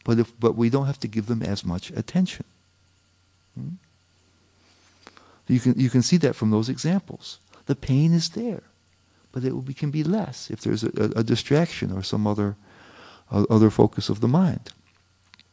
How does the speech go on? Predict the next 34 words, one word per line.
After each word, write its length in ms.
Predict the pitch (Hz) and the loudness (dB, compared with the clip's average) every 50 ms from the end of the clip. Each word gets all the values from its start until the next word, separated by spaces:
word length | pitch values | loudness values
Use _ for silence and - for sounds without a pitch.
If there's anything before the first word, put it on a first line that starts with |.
| _ _ _ _ _ - - - - | _ _ _ _ _ -20 -20 -18 -12
So, 360 | - - - 117 110 110 - - - - - - - - - - - - - - _ _ _ _ _ _ _ _ _ _ | -4 4 8 8 8 8 6 2 -8 -18 -18 -18 -18 -18 -18 -18 -20 -20 -20 -20 _ _ _ _ _ _ _ _ _ _
and, 220 | - 135 131 127 110 | 4 6 6 6 6
and 140 | 135 131 123 | 4 2 4
of 60 | - | 6
course, 220 | - 135 120 - | 6 6 6 6
th-, 140 | 135 139 - | 4 2 2
this 200 | - 135 - - | 2 2 2 0
causes 400 | - - 139 131 123 131 127 - | 0 2 4 4 4 2 0 -2
problems. 720 | - - - 190 202 - - 123 101 - - - - - - _ _ _ _ _ - _ _ _ _ _ _ - | -2 0 2 2 2 2 0 -4 -4 -6 -8 -10 -12 -12 -12 _ _ _ _ _ -20 _ _ _ _ _ _ 2
This, 240 | 123 117 - - | 2 2 2 2
and 180 | - - 139 131 | 0 2 4 6
usually 340 | 139 175 214 185 170 160 139 | 8 8 8 8 8 6 8
we're 160 | 127 131 120 | 10 10 8
attentive 440 | 110 - - 160 185 175 - 127 110 | 8 6 4 2 2 2 0 -2 -2
because 240 | 117 110 120 110 107 | 0 0 0 0 2
we're 100 | 107 104 | 2 2
looking 300 | 113 117 - 127 117 110 | 2 2 2 2 0 0
to 80 | 110 | 0
find 340 | - - 110 104 104 104 104 | 0 2 2 4 4 4 2
something 360 | - - 107 101 - 104 104 | 0 -2 -2 -2 0 -2 -2
pleasant, 520 | - - 147 180 170 - 95 - - - - _ _ _ _ _ _ _ _ _ - | -2 0 2 2 2 2 0 -4 -6 -10 -20 _ _ _ _ _ _ _ _ _ -10
right? 200 | 110 113 135 151 - _ - - - | -8 -6 -8 -8 -12 _ -20 -8 -2
But 100 | - 139 | 0 4
the 100 | 120 120 | 6 6
same 320 | 113 - - 160 185 190 180 | 4 6 4 6 6 6 6
attentiveness 680 | 156 - - 175 180 180 - 170 139 127 117 110 - - | 6 4 4 2 2 4 4 2 4 4 2 2 2 0
that 80 | 110 | 2
allows 440 | 117 113 104 104 107 120 143 143 139 | 2 2 4 4 4 2 2 2 2
us 120 | 147 131 - | 0 0 0
to 140 | - 135 113 | -2 0 2
enjoy 320 | 117 113 107 120 127 123 | 2 2 2 4 4 4
the 100 | 120 117 | 4 2
pleasant 360 | - - 123 120 113 120 113 110 | 0 -2 -2 -4 -2 -2 -4 -4
sensations 840 | - - 104 101 - 113 170 180 - - 117 107 87 - - - | -4 -4 -4 -2 0 2 2 2 0 0 -2 -4 -4 -6 -8 -10